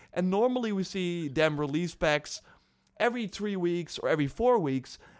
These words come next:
Speaker 2: but they were holding
Speaker 1: Mm-hmm.
Speaker 2: on to this one, I really think, because they knew that if they dropped it without fixing the Ostara Festival,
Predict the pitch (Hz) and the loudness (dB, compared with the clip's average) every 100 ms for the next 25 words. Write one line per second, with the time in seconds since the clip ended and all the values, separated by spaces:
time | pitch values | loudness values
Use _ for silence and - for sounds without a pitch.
0 | - 190 180 262 240 214 156 170 247 262 | -8 -6 2 4 6 4 2 0 0 -2
1 | 202 202 220 185 151 139 131 135 127 135 | 0 0 -2 -4 0 0 0 -2 0 -4
2 | - _ _ - 180 233 208 208 190 - | -10 _ _ 0 2 4 2 0 0 2
3 | 190 147 135 139 139 180 170 - 151 160 | 2 0 -4 -8 2 4 4 2 0 2
4 | 185 151 139 - 190 202 196 127 170 175 | 4 4 2 -2 -2 0 0 2 4 4
5 | - 147 123 - - - - - 143 165 | 2 0 0 -4 -18 -20 -20 -4 2 6
6 | 180 175 - 196 185 202 180 180 175 - | 6 4 2 -2 0 -4 0 2 2 0
7 | 139 131 127 131 131 135 131 127 | 0 0 -2 -6 -8 -10 -6 -6